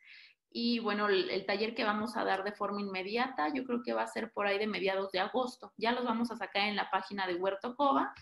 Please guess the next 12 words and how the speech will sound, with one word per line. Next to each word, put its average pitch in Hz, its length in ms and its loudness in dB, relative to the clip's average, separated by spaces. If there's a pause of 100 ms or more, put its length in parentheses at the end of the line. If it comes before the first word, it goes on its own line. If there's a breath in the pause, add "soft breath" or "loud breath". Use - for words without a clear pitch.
(300 loud breath)
pero 277 260 2
tenemos 202 500 -4
desde 165 460 2
la 175 180 -2
producción 185 480 -2
de 220 80 -2
un 247 140 8
huerto, 269 560 2 (240 loud breath)
que 214 120 -4
son 233 280 -2
cuatro 214 320 2
sesiones, 240 720 2